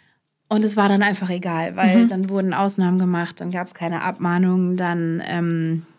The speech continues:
Speaker 1: ja, hat man irgendwann erst in Richtlinien festgelegt, wie dieses aktuelle Recht denn wirklich anzuwenden ist. Und Meta
Speaker 2: Ja.
Speaker 1: hat ja auch ein bisschen reagiert, bla bla bla.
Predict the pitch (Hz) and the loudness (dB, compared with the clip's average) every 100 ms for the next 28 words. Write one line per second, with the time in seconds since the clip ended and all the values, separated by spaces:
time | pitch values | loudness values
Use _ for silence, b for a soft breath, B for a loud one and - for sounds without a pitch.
0 | b b - 185 170 180 - 180 170 147 | b b 0 2 4 2 0 0 0 -2
1 | 67 - - - 214 220 208 190 170 185 | -8 -14 -16 -2 2 4 4 4 2 0
2 | 196 196 214 208 196 185 190 196 190 185 | 0 0 0 0 0 0 -2 -4 -2 -4
3 | 185 180 180 185 185 196 196 175 185 185 | -4 -8 -8 -6 -6 -6 -6 -4 -4 -4
4 | 185 190 180 185 190 214 233 233 220 220 | -4 -4 -4 -4 0 2 2 0 0 0
5 | - 208 196 220 220 - 180 196 185 165 | -2 -6 -2 -2 -4 -6 -2 0 0 -2
6 | 170 - 160 175 170 180 180 170 170 185 | -4 -6 -4 -6 -6 -4 -2 -2 -2 0
7 | 220 220 208 170 170 170 185 202 | 2 2 0 -6 -6 -4 -2 -2